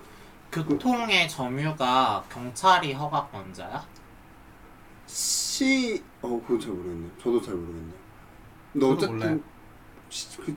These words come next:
Speaker 2: 집회 신고를 경찰이 하는 건지 잘 모르겠네요. 어쨌든 그
Speaker 3: 아무튼 허가제가 아니라
Speaker 2: 어,
Speaker 3: 신고제예요.
Speaker 2: 어, 신고제로 알고 있었고,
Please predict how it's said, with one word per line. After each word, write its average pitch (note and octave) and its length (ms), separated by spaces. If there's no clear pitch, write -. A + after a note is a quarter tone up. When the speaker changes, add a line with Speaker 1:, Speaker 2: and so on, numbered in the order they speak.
Speaker 2:
집회 G#3+ 960
신고를 C#4+ 640
경찰이 D3 580
하는 B2+ 320
건지 A2 380
잘 G2 160
모르겠네요. F2 280
어쨌든 - 280
그 - 180
Speaker 3:
아무튼 A3 220
허가제가 A3+ 480
아니라 D#3+ 160
Speaker 2:
어, - 20
Speaker 3:
신고제예요. B2+ 520
Speaker 2:
어, A#2+ 80
신고제로 G#3+ 840
알고 G2 240
있었고, G2 480